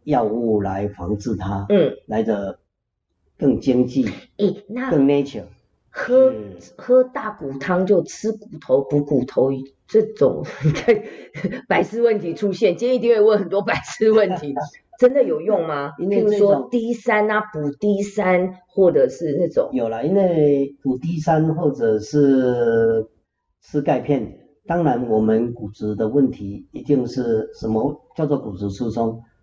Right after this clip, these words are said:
Speaker 1: 就是我们，我们的骨质有所谓造骨细胞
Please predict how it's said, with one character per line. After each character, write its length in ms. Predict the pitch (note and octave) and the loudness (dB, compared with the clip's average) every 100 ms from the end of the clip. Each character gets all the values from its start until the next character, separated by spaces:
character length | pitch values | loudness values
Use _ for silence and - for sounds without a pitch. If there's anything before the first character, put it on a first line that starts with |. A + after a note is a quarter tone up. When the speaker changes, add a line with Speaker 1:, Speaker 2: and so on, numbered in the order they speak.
| _ | _
Speaker 1:
就 100 | F#3+ | 0
是 140 | F#3 | 2
我 220 | F3 B2 A2 | 2 2 0
们， 400 | A2+ A#2+ C3 - _ _ _ _ - | 0 2 0 -2 _ _ _ _ -4
我 240 | C3+ A#2+ | 0 2
们 180 | A2+ C3 | 2 2
的 100 | C3 | 2
骨 220 | - A2+ | 0 -6
质 260 | G#2 A2+ A2+ | -4 -4 -2
有 360 | G#2+ G2 F#2 - | -2 -4 -8 -14
所 180 | - G#2 | -10 -4
谓 100 | C3 | -2
造 200 | - C3+ | 0 -2
骨 180 | - F#2+ | -4 -8
细 240 | - A#2+ | -2 -2
胞 220 | A#2 A2+ | 0 -4